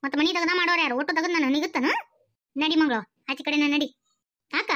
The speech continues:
ಅವ್ವ ನಿಂದ್ರಿ ಇಲ್ಲೇ. ಮತ್ತ್ ಈ ಬ್ಯಾಗ್ ಇದನ್ನೇ ಈ ಮನೆಗೆ ಇಡ್ಬೇಕು? ಅಲ್ಲೇ ಆ ಮನೆಯಾಗ ತಗೊಂಡ್ ನಡ್ರಿ,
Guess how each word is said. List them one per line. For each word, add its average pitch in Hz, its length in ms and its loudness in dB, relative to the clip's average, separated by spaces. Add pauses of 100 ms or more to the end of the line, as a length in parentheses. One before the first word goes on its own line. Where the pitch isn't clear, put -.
ಅವ್ವ 403 160 2
ನಿಂದ್ರಿ 392 280 4
ಇಲ್ಲೇ. 294 160 2 (340)
ಮತ್ತ್ 427 140 -2
ಈ 453 140 2
ಬ್ಯಾಗ್ 403 460 2
ಇದನ್ನೇ 403 360 0
ಈ 381 40 0
ಮನೆಗೆ 370 200 0
ಇಡ್ಬೇಕು? 349 300 0 (340)
ಅಲ್ಲೇ 349 180 0
ಆ 370 160 2
ಮನೆಯಾಗ 370 300 0
ತಗೊಂಡ್ 392 200 0
ನಡ್ರಿ, 370 260 0